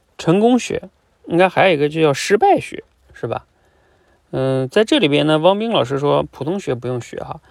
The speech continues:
但是我们前两天读的那个观点呢，说其实普通学也需要学。嗯，我仔细想了想，我觉得这三种学呢都需要学。首先成功学啊，我们需要学，因为怎么能把一件事儿做成功，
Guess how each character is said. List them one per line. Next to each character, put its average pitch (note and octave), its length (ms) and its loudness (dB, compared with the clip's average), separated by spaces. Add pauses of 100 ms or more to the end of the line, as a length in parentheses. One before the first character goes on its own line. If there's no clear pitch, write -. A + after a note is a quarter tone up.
(220)
但 E3+ 140 -2
是 F3+ 60 2
我 D#3 80 4
们 C3+ 100 0
前 G#3 140 2
两 A3+ 100 2
天 F#3 180 2
读 D3+ 140 -4
的 E3+ 80 0
那 F3 80 0
个 D3+ 80 0
观 D#3+ 220 0
点 B2+ 180 -2
呢， A#2+ 320 -4
说 C#3 320 -4
其 - 180 -14
实 D3+ 180 -4
普 - 220 -8
通 G#3+ 220 -4
学 B2+ 160 -2
也 - 100 -4
需 - 160 -10
要 B2 140 0
学。 - 240 -14 (880)
嗯， B2 400 -2
我 B2+ 280 0
仔 - 120 -8
细 F#3+ 140 -8
想 B2 180 -4
了 C#3 80 0
想， C#3 200 -4
我 C3+ 100 -2
觉 B2+ 120 -6
得 C3+ 80 -4
这 E3 140 -2
三 F#3+ 280 0
种 C3 180 0
学 B2 280 -6
呢 C#3+ 220 -6
都 F3 160 -4
需 - 160 -4
要 A2+ 140 2
学。 - 300 -14 (640)
首 - 140 -6
先 E3+ 180 -2
成 F#3 180 -4
功 B3 220 -2
学 - 260 -10 (260)
啊， C3 140 -12
我 A#2 100 -6
们 A#2 140 -6
需 A#2+ 140 -6
要 A#2+ 120 4
学， - 380 -12
因 C3 140 -8
为 C3 240 -4 (420)
怎 A2+ 140 -6
么 B2+ 60 -4
能 D#3 160 -2
把 A#2+ 160 0
一 A2+ 80 -4
件 C#3 120 -4
事 D3 120 -4
儿 C3+ 60 -2
做 C#3 140 -2
成 C3 260 -6
功， C3+ 260 -4